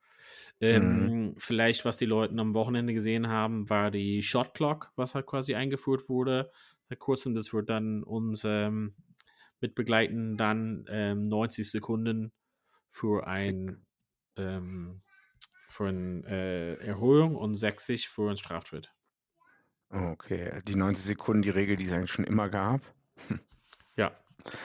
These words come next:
Speaker 2: Wird jetzt mal endlich durchgesetzt.
Speaker 1: Ja.
Speaker 2: Ja,
Speaker 1: Ja.
Speaker 2: was war noch am Wochenende?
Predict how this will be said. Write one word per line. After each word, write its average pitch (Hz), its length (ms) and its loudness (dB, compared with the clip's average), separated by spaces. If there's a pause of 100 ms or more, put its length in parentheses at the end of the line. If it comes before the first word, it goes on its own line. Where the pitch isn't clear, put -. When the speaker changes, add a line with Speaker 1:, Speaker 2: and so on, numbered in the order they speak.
(200)
Speaker 2:
Wird 95 140 0
jetzt 104 180 2
mal 98 100 2
endlich 95 240 0
durchgesetzt. 82 680 -6 (500)
Speaker 1:
Ja. 87 220 -12 (2000)
Speaker 2:
Ja, 107 200 2
Speaker 1:
Ja. 101 340 4
Speaker 2:
was 95 140 -2
war 120 80 4
noch 147 480 2
am 170 460 4
Wochenende? - 420 0